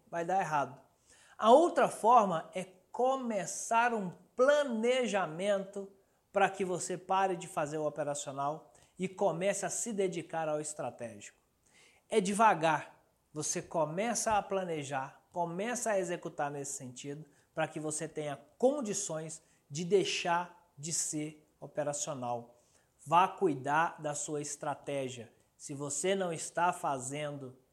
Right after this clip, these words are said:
a parte estratégica do seu negócio, a pergunta é: quem está?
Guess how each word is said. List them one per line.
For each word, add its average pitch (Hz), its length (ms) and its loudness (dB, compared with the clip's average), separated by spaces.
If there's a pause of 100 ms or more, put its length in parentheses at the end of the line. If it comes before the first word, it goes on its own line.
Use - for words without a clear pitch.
(120)
a 135 80 -8
parte 160 360 0
estratégica 143 720 -4
do 131 60 -10
seu 139 200 -8
negócio, 135 640 -4 (220)
a 156 100 -6
pergunta 147 560 -10
é: 117 260 -8 (760)
quem 196 320 -2
está? - 460 -10